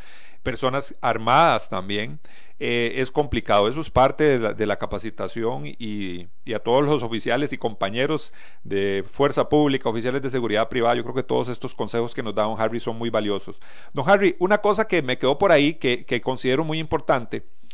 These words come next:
en el tema esto de que la, de que el tirador activo entra a un lugar que generalmente... Eh, no planifica por dónde se va a mover, ¿verdad? Si va a subir las gradas, si no pareciera,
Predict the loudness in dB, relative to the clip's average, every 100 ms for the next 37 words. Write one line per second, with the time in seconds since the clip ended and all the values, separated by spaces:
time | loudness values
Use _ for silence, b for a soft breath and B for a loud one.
0 | B B B -2 -2 2 2 4 6 4
1 | 6 4 6 2 2 4 4 2 -2 -4
2 | -2 0 0 0 0 4 4 4 2 2
3 | 4 4 2 0 0 2 2 6 6 4
4 | -4 -8 -8 -6 -4 -2 0 2 2 -2
5 | -4 -2 2 2 0 b b b b -4
6 | 0 2 2 2 0 -2 -4 -2 0 2
7 | 2 2 0 0 2 0 0 -2 -4 -2
8 | 0 2 0 0 2 2 2 0 -2 -2
9 | 0 -2 -2 0 2 0 0 2 4 4
10 | 0 -4 0 0 0 0 0